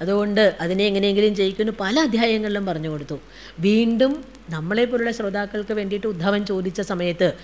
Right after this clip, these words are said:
മനോനിയന്ത്രണം എങ്ങനെ സാധിക്കുന്നു ചോദിച്ചപ്പോൾ ഒരു മടിയില്ലാതെ, ഒരു അലോസരതയില്ലാതെ ക്ഷമയോടുകൂടി പറയുന്നവനാണ് ഭഗവാൻ. ഗുരു, സദ്ഗുരു ഇങ്ങനെ ആയിരിക്കണം എന്നാ. അതുപോലെ എങ്ങനെയുള്ളവർക്ക്, എങ്ങനെയുള്ളവരോടാണ് ഇത് പറയുന്നത്?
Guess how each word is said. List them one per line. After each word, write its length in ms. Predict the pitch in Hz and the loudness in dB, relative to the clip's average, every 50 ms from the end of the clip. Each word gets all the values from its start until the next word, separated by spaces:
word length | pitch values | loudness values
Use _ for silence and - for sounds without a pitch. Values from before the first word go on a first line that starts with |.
| - - - - 160 | -18 -18 -10 -6 -2
മനോനിയന്ത്രണം 760 | 170 180 185 190 196 202 202 202 196 196 196 196 202 196 190 | 0 2 2 2 4 2 2 0 0 0 0 0 0 0 -2
എങ്ങനെ 240 | 165 165 190 208 220 | -2 -2 0 0 0
സാധിക്കുന്നു 480 | 208 208 180 165 185 170 - 180 185 | 0 0 -2 -2 -2 -4 -4 -4 -4
ചോദിച്ചപ്പോൾ 520 | 180 175 170 160 - 160 156 180 214 269 269 - - - - - - | -4 -4 -6 -6 -6 -8 -6 -4 -4 -4 -6 -10 -16 -20 -18 -10 -4
ഒരു 160 | 170 185 208 320 | 0 2 4 6
മടിയില്ലാതെ, 1000 | 320 262 190 165 180 247 240 214 208 196 190 190 190 190 190 190 202 226 262 - - | 6 6 4 4 4 4 4 4 6 6 6 6 6 4 4 4 4 2 2 2 2
ഒരു 120 | 226 311 | 2 4
അലോസരതയില്ലാതെ 1080 | 285 220 185 190 196 202 196 220 196 202 185 208 202 185 185 180 180 180 180 175 190 240 285 - - - - - | 4 4 4 4 2 2 2 0 0 2 2 2 2 2 0 0 0 0 0 0 -2 -2 -4 -6 -14 -20 -16 -10
ക്ഷമയോടുകൂടി 840 | - 180 170 185 196 202 208 220 226 220 214 190 190 190 185 196 196 | -6 -4 -2 0 2 4 4 4 4 2 2 0 0 0 0 0 -2
പറയുന്നവനാണ് 920 | 185 170 165 170 180 180 180 180 185 180 180 175 170 165 165 170 190 277 403 - - - - - - - - - - - - - - - - - - - - - - | -2 -4 -4 -4 -4 -4 -4 -4 -6 -6 -6 -6 -6 -4 -2 0 0 0 0 -2 -8 -18 -20 -20 -20 -20 -20 -20 -20 -20 -20 -20 -20 -20 -20 -20 -20 -20 -20 -14 -10
ഭഗവാൻ. 440 | 131 147 151 151 147 143 139 131 123 - - - - - - - - - - - - | -8 -6 -4 -4 -4 -4 -6 -8 -10 -14 -18 -20 -20 -20 -20 -20 -20 -20 -20 -14 -8
ഗുരു, 420 | 180 180 185 220 208 254 208 - | -2 0 4 6 6 6 6 4
സദ്ഗുരു 460 | - - - 226 220 208 226 269 254 262 | 4 6 6 6 6 6 6 6 6 6
ഇങ്ങനെ 220 | 247 233 240 233 | 6 6 6 6
ആയിരിക്കണം 360 | 220 208 190 180 - 175 165 | 6 4 4 2 0 -4 -4
എന്നാ. 200 | 143 127 127 - - - - - - - - - | -6 -8 -10 -14 -16 -20 -20 -20 -20 -14 -6 0
അതുപോലെ 340 | 180 202 226 233 247 247 254 | 2 4 8 10 10 10 10
എങ്ങനെയുള്ളവർക്ക്, 760 | 247 220 185 185 185 214 254 277 285 285 285 285 277 269 277 | 10 8 6 4 6 6 8 8 10 10 8 8 6 6 4
എങ്ങനെയുള്ളവരോടാണ് 960 | 269 269 254 180 160 156 175 175 180 202 220 240 240 240 240 247 240 240 240 | 4 4 2 0 -4 -6 -6 -4 -2 0 2 2 2 2 2 2 2 2 2
ഇത് 80 | 220 240 | 0 0
പറയുന്നത്? 360 | 226 226 226 220 220 220 | -2 -2 -2 -2 -2 -4